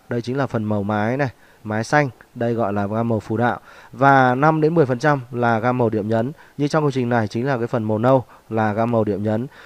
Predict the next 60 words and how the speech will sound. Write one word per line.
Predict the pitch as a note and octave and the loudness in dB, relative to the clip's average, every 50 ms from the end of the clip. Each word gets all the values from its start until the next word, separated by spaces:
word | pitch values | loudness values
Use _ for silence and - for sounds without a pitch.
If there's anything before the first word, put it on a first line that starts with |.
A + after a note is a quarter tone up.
| - - - | -16 -4 4
Màu | C#3+ C3 | 6 6
điểm | B2 C3 B2+ B2+ | 6 6 4 4
nhấn | B2+ B2+ C3+ D#3 | 2 2 2 0
thì | E3 D#3 | -4 -2
nó | C#3 C3 B2+ | 0 -2 0
có | B2 - | 0 -2
tác | D3 D#3+ D#3+ D#3 | -2 -2 -4 -2
dụng | D#3+ D#3+ E3 - C#3 | 0 -2 -2 0 0
bổ | A#2 G#2+ G#2+ | -2 -2 0
trợ | - D#3+ D#3+ D3 - - - | 2 2 2 2 2 -4 -6
cho | C3 C3 | -6 -4
gam | B2+ C3 B2+ A#2+ | -2 -2 -2 -2
màu | A2 G2+ | -2 -2
chính | - A2+ A2 A#2+ C#3 C#3+ | -2 -2 -4 -4 -4 -4
cũng | - G#2 G2 G2 A#2+ B2+ C3+ D3 D3+ D#3 E3 D#3 C#3+ C#3+ | -4 -6 -6 -6 -12 -14 -14 -14 -14 -16 -14 -12 -4 0
như | C#3 C3 | 0 0
thể | A#2+ A#2+ A2+ | 2 0 0
bổ | A2 A2+ A2+ | 2 0 2
trợ | A2+ C#3+ C3 G2+ | 2 0 0 0
cho | B2 B2 | -2 -2
gam | A#2+ B2 A#2+ A#2 | -2 0 -2 0
màu | A2+ A2 G2+ G2+ G2+ D#2 D#2+ G2 | 0 0 0 -2 -4 -6 -10 -12
phụ. | - - B2 B2+ - - - - - - - - | -2 0 0 0 0 -2 -12 -20 -20 -20 -20 -10
Và | G#2+ A2 B2 B2+ B2+ B2 A#2+ A#2 A2+ A2 A2 | -2 0 2 2 2 2 2 0 0 -2 -2
nó | A2 A2 A#2 B2 | -2 0 0 0
nhấn | C3 B2+ B2+ B2 C3 D#3 D#3 | 2 2 0 0 0 -2 -2
nhá | D3+ C3+ B2 B2 C3 C#3+ | -2 -2 -2 -2 -4 -4
trong | - D#3 C#3 B2+ | -6 -6 -4 -4
công | B2+ B2 | -6 -4
trình, | - C3 A2 F#2+ G2 | -2 -4 -4 -4 -6
tức | G#2 B2+ B2 | -10 -8 -4
là | C3+ A#2+ G#2 | -4 -4 -2
chúng | - A#2 A#2+ | -4 -6 -4
ta | - B2+ A#2 A2 | -2 -2 -2 -2
sẽ | G#2+ G2 | -4 -4
nhìn | A2 A#2 A#2 A#2 G#2+ | -2 -2 -2 -2 -2
thấy | G#2+ A#2 | -2 -2
nó | B2 C3 | 0 0
đầu | B2+ A#2+ G#2+ | 0 0 2
tiên. | G#2+ C3+ C3+ A2+ - - - _ _ _ | 4 2 2 2 0 -12 -20 _ _ _
À, | - G#2 G2+ G2+ | -10 -8 -8 -6
chúng | - A#2+ A#2+ | -6 -4 -2
ta | B2 A#2 | -2 -2
thấy | - A2+ A#2 A#2 C3+ | 0 0 0 0 0
cái | D3 D3+ | -2 -6
sự | C#3 - C#3 A2+ | -6 -6 -6 -2
nổi | G#2+ G#2+ A#2+ C3+ | 0 0 0 2
bật | D3+ C#3+ - - | 2 0 -2 -2
của | G#2+ G2+ | -6 -8
nó. | G2+ G#2 A2+ A#2 - - - - _ - | -4 -4 -4 -4 -6 -10 -20 -20 _ -10
À, | G2 G2+ | -8 -6
đấy | G#2 A2+ A#2 B2 | -4 -4 -4 -2
gọi | C3+ A#2+ G#2+ | -2 -2 -2
là | G#2 G2 F#2 | -2 -2 -4
cái | G2 G#2+ | -4 -6
phần | G#2 A2+ G#2+ G2+ G2 | -4 -4 -6 -6 -6
gam | F#2 G#2+ G#2+ A2 | -4 -4 -4 -2
màu | A2 G#2 | -2 -2
điểm | F#2+ F#2+ F#2 F#2+ | -2 -4 -6 -4
nhấn. | G#2 G#2+ A2 B2 | -4 -4 -4 -4